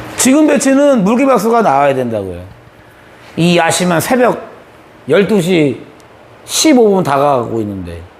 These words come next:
예? 자, 그러면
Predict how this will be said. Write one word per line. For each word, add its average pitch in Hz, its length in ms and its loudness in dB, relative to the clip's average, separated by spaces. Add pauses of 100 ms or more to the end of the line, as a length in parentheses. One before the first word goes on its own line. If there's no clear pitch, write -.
(680)
예? 370 260 0 (2000)
자, 220 200 2
그러면 311 540 2